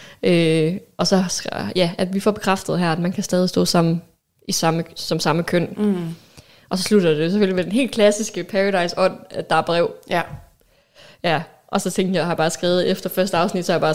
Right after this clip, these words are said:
Speaker 2: tænkt, Fuck, der kommer drama.
Speaker 1: Ja.
Speaker 2: Og jeg elsker det.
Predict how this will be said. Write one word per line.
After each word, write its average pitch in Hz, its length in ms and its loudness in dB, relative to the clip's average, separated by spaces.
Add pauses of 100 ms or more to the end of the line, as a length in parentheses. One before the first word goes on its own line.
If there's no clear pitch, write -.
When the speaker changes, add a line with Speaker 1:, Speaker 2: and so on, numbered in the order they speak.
(140)
Speaker 2:
tænkt, - 320 -2 (800)
Fuck, 196 200 -4
der - 80 -4
kommer - 240 -4
drama. 92 360 -4 (220)
Speaker 1:
Ja. 175 120 -2 (380)
Speaker 2:
Og 208 120 2
jeg 190 100 4
elsker 175 280 -4
det. 175 140 -10